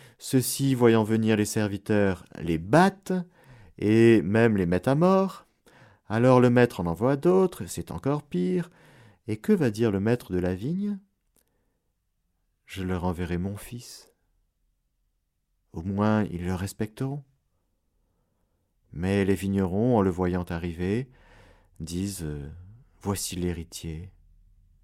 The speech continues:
Tuons-le, nous nous partagerons l'héritage. »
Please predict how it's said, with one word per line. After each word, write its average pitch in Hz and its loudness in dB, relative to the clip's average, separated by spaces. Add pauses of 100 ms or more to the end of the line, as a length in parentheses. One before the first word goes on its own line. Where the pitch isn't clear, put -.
(140)
Tuons-le, 117 4 (540)
nous 107 -2
nous 95 -2
partagerons 80 -6 (400)
l'héritage. » - -14